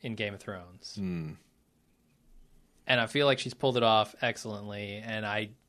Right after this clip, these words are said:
Speaker 1: don't think it would have been too big of a snub to Anna Gunn to give that to Lena Headey.
Speaker 2: Yeah, I think
Speaker 1: Even
Speaker 2: this
Speaker 1: though I feel like Anna definitely deserved it.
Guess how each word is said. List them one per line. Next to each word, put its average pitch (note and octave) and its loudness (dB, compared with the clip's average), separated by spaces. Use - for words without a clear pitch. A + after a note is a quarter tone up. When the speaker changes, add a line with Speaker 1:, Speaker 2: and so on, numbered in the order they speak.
Speaker 1:
don't C3+ 0
think B2 -4
it A#2+ -4
would A#2 -2
have G#2+ -8
been G#2+ -4
too F#3 4
big D#3 4
of B2+ 2
a B2+ 2
snub A#2+ 2
to B2+ -4
Anna A#2 -2
Gunn A2 -2
to G#2+ -8
give G#2 -4
that G2+ -4
to G#2+ -10
Lena G2 -10
Headey. F#2+ -12
Speaker 2:
Yeah, F#3 6
I E3+ 6
think C4+ -2
Speaker 1:
Even E3+ 4
Speaker 2:
this E3+ 4
Speaker 1:
though D#3+ 6
I D3+ 8
feel F3 4
like C3+ 6
Anna C3+ 0
definitely A2 0
deserved G2 -8
it. F#2+ -18